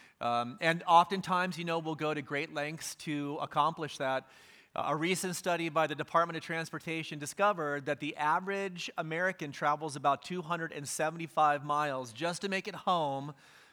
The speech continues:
so that they can be with their loved ones during this really special time. Um, if you can't fathom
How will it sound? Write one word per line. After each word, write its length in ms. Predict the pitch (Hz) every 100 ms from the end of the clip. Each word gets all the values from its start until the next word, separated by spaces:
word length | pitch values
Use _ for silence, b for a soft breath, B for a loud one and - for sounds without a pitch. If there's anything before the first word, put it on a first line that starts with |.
| -
so 160 | 175
that 140 | 160 156
they 100 | 151
can 140 | 165
be 160 | 151 160
with 160 | 156
their 140 | 151 147
loved 340 | 156 196 180
ones 320 | 135 131 127
during 360 | 117 135 139 143
this 220 | 139 -
really 240 | 135 131
special 480 | 139 - 127 117 131
time. 560 | 127 160 170 143 131 127 - B B B
Um, 180 | 135 143
if 120 | 175 139
you 160 | 160
can't 400 | 151 - 160 160 - - -
fathom 480 | 151 160 165 160